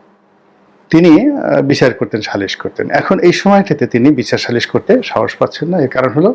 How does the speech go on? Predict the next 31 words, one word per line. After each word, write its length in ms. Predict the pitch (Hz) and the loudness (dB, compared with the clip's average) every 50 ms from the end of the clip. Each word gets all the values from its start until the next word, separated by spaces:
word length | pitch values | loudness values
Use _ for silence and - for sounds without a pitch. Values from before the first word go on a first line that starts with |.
| - - _ _ _ _ _ _ _ _ _ _ _ _ _ | -4 -8 _ _ _ _ _ _ _ _ _ _ _ _ _
তিনি 140 | - 139 131 | 0 2 2
যদি 180 | 127 127 117 123 | 2 2 0 0
ন্যায় 220 | 117 120 127 135 | 2 2 4 4
বিচার 280 | 143 147 - - 160 156 | 4 2 2 0 0 0
করেন, 300 | 156 160 151 151 160 170 - _ _ _ _ _ _ _ _ _ _ _ _ _ _ _ _ _ _ _ _ _ _ _ _ _ _ | 2 2 2 2 0 -2 -6 _ _ _ _ _ _ _ _ _ _ _ _ _ _ _ _ _ _ _ _ _ _ _ _ _ _
তাহলে 480 | - 131 - - 139 131 123 117 135 180 208 - - - - 180 - _ _ _ _ _ _ _ | -2 -2 0 0 0 0 0 0 -4 -6 -10 -16 -18 -18 -18 -18 -18 _ _ _ _ _ _ _
তার 220 | - 135 156 190 | 2 4 4 6
বিরুদ্ধে 320 | 196 185 175 160 143 123 131 | 4 4 4 2 2 2 0
যদি 280 | 135 143 127 131 127 | 0 2 4 4 4
আবার 280 | 120 117 123 123 117 117 135 185 214 - _ _ _ 117 | 4 4 4 4 2 2 -2 -4 -10 -14 _ _ _ 2
মব 200 | 123 135 131 120 | 2 2 2 2
জাস্টিস 340 | 113 127 120 - - 127 - | 0 -2 -2 -2 -4 -8 -8
শুরু 280 | - - - 113 110 | -6 -6 -4 -4 -4
হয়ে 200 | 107 - - 117 | -4 -4 -4 -2
যায়, 160 | 107 104 107 107 | 0 0 0 0
তাকে 280 | - 123 - - 135 | 0 -2 -4 -4 -4
পিটনি 360 | 123 - - - - - 131 | -4 -2 -4 -4 -2 -2 0
দেওয়া 220 | 113 113 113 113 - | 2 2 2 2 0
শুরু 240 | - - 117 110 107 | -2 -6 -8 -6 -6
হয়ে 120 | 113 120 | -4 -2
যায়, 140 | 120 131 139 | 0 2 2
এবং 180 | 139 151 160 | 4 4 4
এরকম 240 | 165 160 156 170 170 | 2 2 0 0 0
একটা 140 | 156 151 165 | 0 2 2
ঘটনা 380 | 139 139 139 151 151 143 139 127 | 0 0 2 2 2 2 2 0
ঘটেছে 480 | 110 123 151 156 160 139 147 - 110 | 0 0 2 2 2 0 0 -4 -10
যে 220 | 107 120 123 127 143 - - - - - - - - - _ _ - - | -6 -4 -2 -4 -4 -6 -12 -20 -20 -20 -20 -20 -20 -20 _ _ -8 -4
একজন 360 | - 147 131 127 139 147 147 | -2 -2 0 2 4 4 4
ভদ্রলোক, 440 | 123 120 135 131 135 131 131 131 120 | 2 2 0 0 0 2 2 2 2
বয়স্ক 320 | 120 120 123 123 - - 156 | 2 2 2 0 0 -2 -2
মানুষ, 500 | - 113 107 107 127 156 - - - | 0 0 0 -2 -4 -6 -6 -8 -12